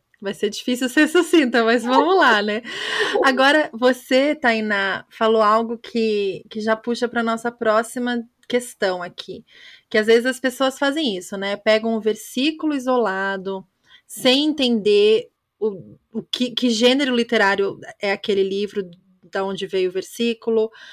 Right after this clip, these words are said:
Speaker 1: sem entender o contexto histórico.
Speaker 2: Aham.
Speaker 1: Então, existem jeitos errados de ler a Bíblia, existem jeitos certos de ler a Bíblia, né? E claro,
Speaker 2: Sim.
Speaker 1: a gente crê também que a Bíblia é viva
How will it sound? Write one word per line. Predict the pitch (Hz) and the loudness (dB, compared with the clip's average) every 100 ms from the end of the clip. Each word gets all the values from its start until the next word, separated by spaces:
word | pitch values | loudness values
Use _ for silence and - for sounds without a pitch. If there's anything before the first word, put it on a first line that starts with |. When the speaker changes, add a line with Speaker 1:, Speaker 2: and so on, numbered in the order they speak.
| - - _ | -20 -20 _
Speaker 1:
sem | - 247 277 | 0 2 2
entender | 269 247 226 226 | 2 2 4 4
o | |
contexto | 226 214 208 202 - | 2 -2 0 -2 -4
histórico. | 208 - 214 220 233 233 240 226 - _ _ _ _ 220 | -12 -6 2 4 4 2 -2 -4 -4 _ _ _ _ -12
Speaker 2:
Aham. | 214 190 214 233 220 | -12 -10 2 2 4
Speaker 1:
Então, | 240 247 262 - | 4 4 2 2
existem | 240 220 330 494 453 381 | 0 4 4 4 2 0
jeitos | 240 233 240 247 233 | 6 6 6 0 2
errados | 247 240 190 196 220 | 2 2 2 2 0
de | 226 233 | 0 0
ler | 214 202 | 2 0
a | 202 | -2
Bíblia, | 190 170 180 196 302 _ _ - | -6 -8 -4 -4 -4 _ _ -4
existem | 247 226 254 - 262 | -2 0 -2 0 0
jeitos | 254 247 269 | 2 2 0
certos | - 247 226 - 214 | -6 -2 -2 -4 -2
de | 240 | 2
ler | 220 226 | 4 2
a | |
Bíblia, | 240 185 170 165 170 | 0 -4 -6 -6 -6
né? | 185 226 - - - - | -6 -8 -12 -16 -12 -4
E | 247 | 0
claro, | 254 208 190 | 4 4 2
Speaker 2:
Sim. | - | -2
Speaker 1:
a | 208 | -2
gente | 220 220 233 | -2 -4 -2
crê | 226 | -2
também | 220 214 202 | 0 -2 -4
que | 202 | -6
a | 190 | -6
Bíblia | 196 196 | -4 -2
é | 196 | -4
viva | 190 185 190 214 | -4 -6 -4 -4